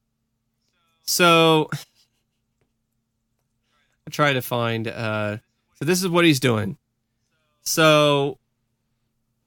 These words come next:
he now has the Jim Bakker Show,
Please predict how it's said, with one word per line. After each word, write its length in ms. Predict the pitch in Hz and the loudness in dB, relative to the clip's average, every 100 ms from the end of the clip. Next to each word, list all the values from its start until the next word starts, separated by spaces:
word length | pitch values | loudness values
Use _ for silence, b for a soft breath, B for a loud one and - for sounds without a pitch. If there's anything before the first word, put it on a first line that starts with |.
| _ _ _ _ _ _ _ _ _ _ _ _ _ _ _ _ _ _ _ _ _ _ _ _ - | _ _ _ _ _ _ _ _ _ _ _ _ _ _ _ _ _ _ _ _ _ _ _ _ -10
he 600 | 147 202 226 226 220 185 | -2 2 4 4 2 2
now 340 | 175 180 180 170 | 2 2 4 4
has 360 | 160 151 151 | 4 2 0
the 80 | 147 | -2
Jim 240 | 147 170 | 0 0
Bakker 360 | 151 139 139 123 | 2 2 0 -4
Show, 380 | - 110 73 | -2 -4 -4